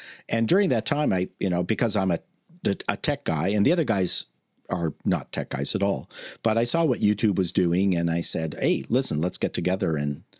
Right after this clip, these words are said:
you know, just, uh, go into a, go and rent a hotel or a, a house somewhere and for one month just record ourselves being stupid."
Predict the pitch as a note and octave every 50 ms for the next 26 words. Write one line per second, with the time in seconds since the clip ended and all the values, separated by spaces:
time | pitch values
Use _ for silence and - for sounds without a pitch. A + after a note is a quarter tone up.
0 | _ _ - - _ _ _ F#2+ E2+ D#2+ D#2+ E2 - G2 E2+ - - - - -
1 | E2 D2 D2 D2+ - _ _ _ _ _ _ _ _ _ _ _ _ - - _
2 | _ _ _ _ _ - - G2 G#2 G#2+ G2+ A#2+ A2+ G2+ F#2+ G2 - - - -
3 | G2+ G2+ A2 A2 A2 - - A2 A2 B2 A#2+ - B2 A2+ G#2+ - _ _ - -
4 | - A#2+ A#2 - - B2 F#2 E2+ F2+ G#2 A2 G2 D#2+ D2+ D2 D2+ D2+ - _ -
5 | - - - - A2 G2 G2 - - - - G2 E2+ E2+ D#2+ D2+ D2 C#2+ D#2+ G#2+
6 | C#3 - - - - - - - G2+ G2 - - G#2+ G2 G2 G2 G#2+ A#2 B2+ A#2+
7 | A2 G#2 G2+ G2 G2+ - - - A2+ G#2 - - - F#2+ - - - A#2+ A#2 G#2
8 | F2+ E2+ F2 - - G2+ F2 F2+ F2+ E2+ - - F#2+ F2+ F2 E2+ E2 E2+ E2+ -
9 | - - G#2+ G2 E2+ - - - - G#2 C3+ C3